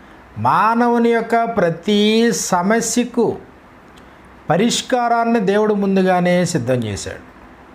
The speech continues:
పరిష్కారాలు భూమి మీద మానవుడు అవతరించక ముందే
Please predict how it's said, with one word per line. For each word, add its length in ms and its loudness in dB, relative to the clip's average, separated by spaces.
పరిష్కారాలు 760 -2
భూమి 220 2
మీద 160 2
మానవుడు 480 2
అవతరించక 680 0
ముందే 540 2